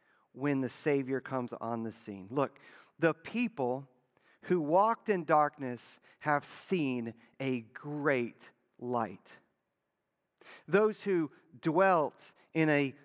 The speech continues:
land of deep darkness, on them has light shone." Notice the, the people. Now, Isaiah says, "I'm a man of unclean lips, and I mu-, live among a people of unclean lips."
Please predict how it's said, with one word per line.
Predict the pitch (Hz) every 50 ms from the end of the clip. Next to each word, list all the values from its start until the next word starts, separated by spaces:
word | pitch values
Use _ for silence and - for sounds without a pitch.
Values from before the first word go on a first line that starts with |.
| _ -
land | 135 139 160 165 175 180 170 165 151 139 131 -
of | - 143 135 117 - - 117 101 _ -
deep | 165 175 170 147 127 - - - - 120 - -
darkness, | 151 156 156 147 135 - 131 120 107 104 - - - - - _ _ _ _ _ _ -
on | 156 156 160 156 151 151 147 143 139 135 _ - 117 113 113 117 120 127 139
them | 175 208 185 151 139 123 113 110 110 101 - _ _ _ _ _ _ _ -
has | - 151 143 139 139 135 135 123 - - - -
light | 120 123 131 131 127 127 123 123 - - - _ _ _ _
shone." | - - - - 139 123 110 107 104 - - - _ _
Notice | 139 151 175 180 165 139 - - - _ _ _ _ -
the, | 160 156 - _ -
the | 165 156
people. | - - - - 202 196 185 - 131 113 107 104 - _ _ _ _ _ _ _ _ _ _ _ _ _ _ _
Now, | - 123 135
Isaiah | 139 160 185 175 202 233 233 214
says, | - 214 185 185
"I'm | 190 202 202
a | 180
man | 175 175 185 185 170
of | 151
unclean | 170 175 175 - - 180 170 156
lips, | 165 165 165
and | 151 143
I | 156
mu-, | 180 185 180 - -
live | 160 175 180 160
among | 165 160 156 131
a | 120
people | - - - 185 175 - 151 135
of | 107
unclean | 92 127 135 127 - - 135 127 120
lips." | 127 120 -